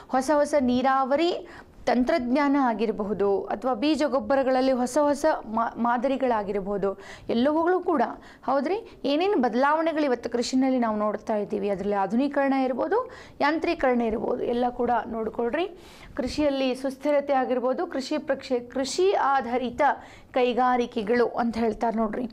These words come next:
ಅಗ್ರಿ ಬೇಸ್ಡ್ ಇಂಡಸ್ಟ್ರೀಸ್ ಅಂತ ಹೇಳ್ತೀವಿ ನಾವೀಗ. ಶುಗರ್ ಇಂಡಸ್ಟ್ರಿ, ಹೌದ್ರಿ, ಸಕ್ಕರೆ ಕೈಗಾರಿಕೆ ಆಗಿರಬಹುದು,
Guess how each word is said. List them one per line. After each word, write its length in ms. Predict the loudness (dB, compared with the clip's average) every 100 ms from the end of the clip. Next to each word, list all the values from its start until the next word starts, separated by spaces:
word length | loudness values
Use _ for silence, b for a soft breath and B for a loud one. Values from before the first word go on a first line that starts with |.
| B B B
ಅಗ್ರಿ 320 | -2 2 2
ಬೇಸ್ಡ್ 400 | 4 2 0 0
ಇಂಡಸ್ಟ್ರೀಸ್ 720 | 0 2 2 0 -2 -2 0
ಅಂತ 180 | -2 0
ಹೇಳ್ತೀವಿ 420 | 0 0 0 -2
ನಾವೀಗ. 300 | 0 0 2 2 0 -4 B B
ಶುಗರ್ 320 | 0 2 2
ಇಂಡಸ್ಟ್ರಿ, 580 | 2 2 0 -4 -4 -4
ಹೌದ್ರಿ, 560 | -6 -6 -2 0 -2
ಸಕ್ಕರೆ 380 | -4 -4 0 0
ಕೈಗಾರಿಕೆ 540 | 0 0 0 0 0
ಆಗಿರಬಹುದು, 800 | 0 0 0 -2 -2 0 0 0